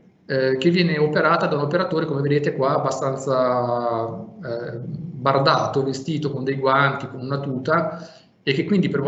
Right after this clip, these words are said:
per ovvi motivi ha delle difficoltà a interagire con la macchina. In questo caso abbiamo implementato, eh, sul, eh, sul, sulla macchina stessa una, un'applicazione, eh, di edge computing che riconosce il linguaggio naturale. Quindi,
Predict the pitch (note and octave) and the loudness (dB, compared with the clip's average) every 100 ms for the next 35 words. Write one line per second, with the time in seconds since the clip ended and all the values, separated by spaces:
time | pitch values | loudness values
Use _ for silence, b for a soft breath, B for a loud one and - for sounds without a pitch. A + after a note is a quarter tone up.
0 | C#3 C#3+ D3+ E3 F#3 F3+ E3 D#3+ C#3 D3 | 0 2 2 4 2 0 0 0 2 2
1 | C#3+ C#3+ C#3 D3 C3+ E3 D3+ D3 C3 C3 | 2 2 -2 -2 0 2 2 2 0 -2
2 | C3+ C3 C3 B2 A2+ B2 C#3+ G3+ - G3 | -2 -2 -2 -2 -4 -4 -2 -2 -2 0
3 | G#3 G3+ C#3 C#3 C3+ D3 D3 C#3+ D3 B2 | 2 2 2 0 0 0 0 0 0 0
4 | B2 A2+ - - - _ _ _ - B2+ | -2 -4 -6 -14 -20 _ _ _ -8 -4
5 | B2 A#2+ A#2 - C3+ C3 B2 A#2+ A#2+ A#2 | 0 0 0 0 4 6 6 4 4 4
6 | A#2 A#2 - B2+ A#2+ B2 - B2+ B2 A#2+ | 2 -2 -6 -6 -6 -6 -4 0 2 2
7 | A#2+ A#2 - C#3+ C#3+ E3+ F#3 - D#3+ E3 | 2 0 2 4 6 4 2 4 2 2
8 | D3+ C#3 B2+ A#2+ A#2+ - - D3 C3 - | 2 2 0 0 -4 -8 -8 -6 -4 0
9 | C#3+ C#3+ F3 D3+ B2+ - - A#2+ C#3 D3 | 2 4 4 2 0 -2 -8 -2 2 4
10 | G#3+ G#3+ F#3 E3+ G3 F#3+ F3 F3 - E3+ | 4 2 4 4 4 2 4 4 4 4
11 | D3+ E3+ D#3 C#3 C3 C3+ C3 C#3 B2+ A2+ | 2 2 2 2 2 2 -2 -2 -2 -2
12 | A#2 - B B B B - F#3 D3 A#2+ | -2 -4 B B B B 0 2 4 2
13 | A#2+ - | 0 -8